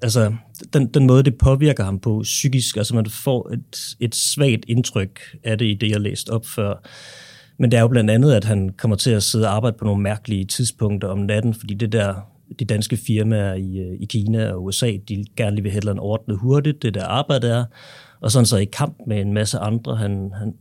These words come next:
han skal hele tiden sidde og være, øh, online og klikke refresh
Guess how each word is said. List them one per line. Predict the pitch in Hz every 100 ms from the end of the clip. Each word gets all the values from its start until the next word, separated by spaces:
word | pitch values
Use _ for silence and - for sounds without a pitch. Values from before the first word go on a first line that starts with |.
| -
han | 104
skal | 92 -
hele | 98 151
tiden | 147 104
sidde | 101 104 110 110
og |
være, | 98 92 87 90 87
øh, | 90 -
online | 135 156 127 107 101
og | 95 95
klikke | - 120 104 98 98
refresh | 95 123 131 -